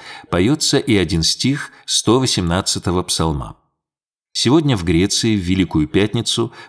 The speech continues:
погребальные стихи поются отдельно от непорочных. Я слышал,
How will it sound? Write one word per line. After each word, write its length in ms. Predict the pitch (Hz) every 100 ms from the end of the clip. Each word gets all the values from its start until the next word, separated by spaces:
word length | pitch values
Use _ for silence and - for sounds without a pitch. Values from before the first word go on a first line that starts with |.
| _
погребальные 580 | 101 101 110 165 156 147
стихи 480 | - 95 - 117 139
поются 580 | - 87 87 - -
отдельно 840 | - - 92 78 82 95 107 113 117
от 320 | - 104 -
непорочных. 840 | 107 101 90 71 - - 69 - _ _ _ _ _ _ _ _ _ _ _ _ _ -
Я 180 | 143 185
слышал, 600 | - 92 87 87 80